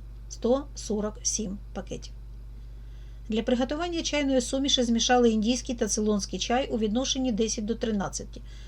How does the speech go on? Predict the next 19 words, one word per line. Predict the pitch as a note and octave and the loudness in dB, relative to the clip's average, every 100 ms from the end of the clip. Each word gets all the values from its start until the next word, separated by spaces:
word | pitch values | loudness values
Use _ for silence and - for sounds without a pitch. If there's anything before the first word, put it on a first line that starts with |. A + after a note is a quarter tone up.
| - | 2
Десять | A3 G#3+ A3+ | 8 8 6
частин | - G3 - F#3+ E3+ - | 0 -2 -2 -4 -4 -2
індійського, | G3 C#4 D#4 - C#4+ D4 - | 0 0 -2 0 0 0 -2
тринадцять | G#3+ G3+ A3 A3+ A#3 | 0 2 2 2 0
цейлонського. | - A3 F#3 F3+ - - - - - - | 2 2 2 -2 -8 -8 -10 -12 -14 2
Причому | A#3+ A#3 A#3+ G3+ | 4 6 6 6
індійського | G#3 B3 D4 - C#4+ | 4 2 -2 0 0
взяли | A#3 G3+ G#3+ | 2 2 2
сто | A3+ A3+ | 2 2
вісь-, | G#3+ G#3 - | 2 0 -4
сто | - B3+ | 2 2
вісімдесят | A#3 G#3 G3 F#3+ G#3 G3+ | 2 0 0 0 0 -2
грам. | G#3+ A#3+ A#3 - - - - - - | -4 -6 -8 -12 -14 -14 -12 -14 2
Тобто | A#3+ A#3 A#3 A3+ | 4 6 4 4
десять | A3 A3+ G#3+ F#3+ - - | 6 8 8 6 0 -4
ікс, | C4 D#4+ - - - - - - - - - - - - - - - - | -4 -2 -4 -6 -8 -14 -14 -14 -14 -14 -14 -14 -14 -14 -14 -14 -14 -2
це | A3+ | 0
сто | G#3 C#4 C4+ | 0 0 0
вісімдесят | A#3 G3+ G3 F#3+ - G3 | 2 0 2 2 2 -2